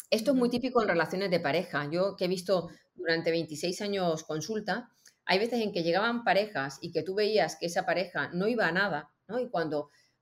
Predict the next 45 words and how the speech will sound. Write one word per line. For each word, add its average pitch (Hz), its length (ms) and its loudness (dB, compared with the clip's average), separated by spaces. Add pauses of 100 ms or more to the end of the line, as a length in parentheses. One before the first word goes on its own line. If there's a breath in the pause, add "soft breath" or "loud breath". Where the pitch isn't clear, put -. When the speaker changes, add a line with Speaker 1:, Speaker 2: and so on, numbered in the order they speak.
(100)
Speaker 1:
pues 165 200 4
porque 156 360 0
cuando 151 760 2
falla 196 240 4
la 214 100 4
comunicación 208 560 0
la 156 100 2
puedes 165 240 2
arreglar 196 460 0
o 233 80 0
cuando 156 260 0
falla, 175 600 -2
pero 160 180 0
cuando 156 220 0
fallan 202 360 2
ya 202 140 4
los 185 180 0
valores 180 540 4
o - 40 -2
el 147 40 2
amor 165 240 0
que 175 80 -2
sientes 175 280 -6
por 180 140 0
el 175 100 2
otro, 196 380 -4 (600)
ahí 151 180 0
no 196 100 0
puedes 196 160 6
arreglar 151 320 0
nada. 226 160 4
Entonces, 185 160 -4
cuando 175 200 0
tú 202 100 -2
le 190 80 0
dices, 190 240 0
"Yo 180 120 0
creo 180 180 2
que 175 80 -4
esto 175 180 -6
no 170 120 2
va 156 80 2
a - 40 -6
funcionar 160 500 -2
porque, 151 360 -2